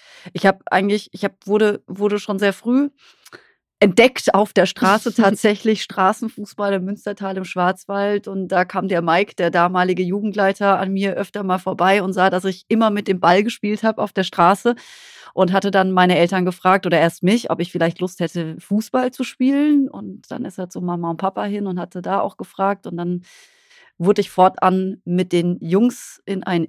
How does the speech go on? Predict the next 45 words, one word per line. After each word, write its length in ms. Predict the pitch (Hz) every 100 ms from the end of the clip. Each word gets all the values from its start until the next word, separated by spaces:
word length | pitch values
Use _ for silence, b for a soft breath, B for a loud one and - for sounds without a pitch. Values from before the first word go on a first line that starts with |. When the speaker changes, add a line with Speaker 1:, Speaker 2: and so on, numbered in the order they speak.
| 170
Speaker 1:
Team 300 | - 262 269
gesteckt. 500 | 285 - 269 - -
Und 160 | -
ich 100 | 185
sage 300 | - 185 196
das 240 | 175 190 - _ -
deswegen 360 | 214 233 233 220
so 120 | 220
ausholend, 680 | 190 208 - 214 214 226 -
weil 220 | 190 196 B B
damals 540 | 170 202 247 247 -
begann 360 | - 190 202 226
auch 240 | 208 214
mit 220 | 220 233 233
mir, 360 | 233 233 233 b b b b b
äh, 200 | 202 190
ein 260 | - 185
weiteres 500 | 170 180 247 254 247
Mädchen 500 | 233 240 - 254 247
und 160 | 233 185
ich 100 | 202
habe 100 | 185
über 160 | 185 190
die 80 | 185
Jahre 320 | 185 220 233
hinweg 380 | 220 196 208 -
immer 160 | 214 208
mal 260 | 202 196
wieder 300 | 196 202 185
auch 180 | 196 190
Begleiterinnen 920 | 185 175 170 185 233 220 190 226 262
auf 240 | 247 190 -
dem 160 | 214
Fußballfeld 840 | - 233 - 208 202 196 202 196 -
gehabt, 380 | 170 247 - -
aber 220 | 214 196
die 120 | 190
kamen 340 | - 196 233
mir 120 | 220 -
immer 220 | 240 214
wieder 260 | 214 214
abhanden 640 | - - 196 226 254 262 -
und 200 | 220 208
Speaker 2:
<laughs> 160 | -
Speaker 1:
im 240 | 202 208